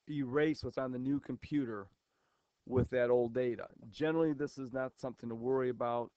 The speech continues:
um, especially if you made a backup. Yeah, it says, like it says here, it recommends you make a backup of your current test files on the new computer first. But if this is a new installation, you got nothing to worry about. There's no good data files there for you anyway.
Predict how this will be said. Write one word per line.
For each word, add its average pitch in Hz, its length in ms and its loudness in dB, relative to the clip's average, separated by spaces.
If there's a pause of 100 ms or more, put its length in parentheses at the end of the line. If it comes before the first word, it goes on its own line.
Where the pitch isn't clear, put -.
(840)
um, 110 500 -2 (1400)
especially 156 420 0
if 131 80 -6
you 131 80 -2
made 131 180 0
a 120 40 0
backup. 123 640 -2 (1300)
Yeah, 123 340 0
it 117 80 -8
says, 127 240 0
like 123 180 -2
it 113 120 -12
says 123 180 -4
here, 120 180 0
it 113 60 -2
recommends 123 400 -4
you 123 60 -4
make 120 160 -4
a 120 40 -8
backup 123 360 -2
of 117 60 -18
your 113 140 -6
current 190 440 -2
test 113 440 -6 (200)
files 127 260 -2
on 120 100 -6
the 120 60 -4
new 156 180 2
computer 123 520 -6
first. 135 300 -2
But 120 120 -4
if 123 100 -6
this 185 180 -8
is 202 40 -8
a 170 100 0
new 160 220 0
installation, 139 540 -8
you 135 80 -6
got 123 160 -4
nothing 123 260 -12
to 110 60 -10
worry 117 260 -6
about. 104 240 -12
There's 113 140 -14
no 131 120 -2
good 120 280 -4
data 123 200 -2
files 110 300 -6
there 110 140 -8
for 110 200 -10
you 110 60 -8
anyway. 110 160 -12